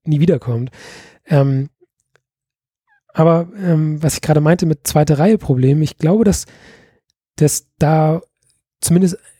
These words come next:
nicht in allen Bereichen, aber zum Beispiel bei, bei der Übersetzung, da hat sich enorm viel getan.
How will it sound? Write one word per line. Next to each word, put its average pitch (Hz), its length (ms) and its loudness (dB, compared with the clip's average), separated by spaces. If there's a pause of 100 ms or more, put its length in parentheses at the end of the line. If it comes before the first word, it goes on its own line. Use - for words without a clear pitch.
(140)
nicht 185 160 2
in 254 80 0
allen 196 220 0
Bereichen, 185 460 0
aber 156 220 2
zum - 160 -2
Beispiel 151 280 0
bei, 131 340 0
bei 135 140 -4
der 139 100 0
Übersetzung, 151 640 0 (360)
da 127 120 2
hat 127 120 -2
sich - 160 -4
enorm 120 320 -4
viel 131 240 -2
getan. 123 400 -10